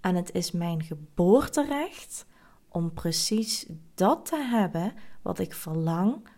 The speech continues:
en wat bijdraagt aan mij als persoon. Daar is niks egoïstisch aan. Dat is je geboorterecht. Het is de bedoeling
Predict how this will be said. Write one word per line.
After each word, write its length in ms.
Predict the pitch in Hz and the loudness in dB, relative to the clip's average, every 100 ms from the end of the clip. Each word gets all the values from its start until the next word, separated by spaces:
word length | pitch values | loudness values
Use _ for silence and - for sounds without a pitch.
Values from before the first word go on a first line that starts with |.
| - | -10
en 120 | - 165 | -4 -2
wat 240 | 160 - | -4 -2
bijdraagt 800 | 175 208 262 247 233 240 240 - | 2 2 2 0 0 0 -4 -14
aan 420 | - 156 147 147 160 | -8 -6 -4 -2 2
mij 400 | 185 196 214 208 - - | 4 4 4 2 -2 -4
als 220 | - 165 - | -4 -6 -6
persoon. 680 | 156 - - 196 165 160 156 - - - - - - - - - _ _ _ _ | -4 -2 0 2 0 -2 -4 -8 -10 -12 -12 -16 -18 -20 -20 -20 _ _ _ _
Daar 160 | 175 160 | -4 -4
is 140 | 160 | 2
niks 380 | 185 202 254 - | 6 6 4 0
egoïstisch 600 | 269 254 240 233 240 208 | -4 -2 -2 -2 -2 -2
aan. 320 | 156 156 156 - _ - - - - - - - | -2 -4 -6 -12 _ -20 -20 -20 -20 -20 -14 -2
Dat 200 | 190 - | -2 -2
is 180 | 160 | -6
je 80 | 170 | -6
geboorterecht. 960 | 160 - 180 190 - - - 156 - - - - | -8 -2 0 0 -2 -8 -8 -10 -14 -20 -20 -6
Het 160 | - 190 | -4 0
is 240 | - 208 | 0 0
de 100 | - | -2
bedoeling 760 | 165 165 - 208 233 165 151 | -4 -6 4 6 8 6 2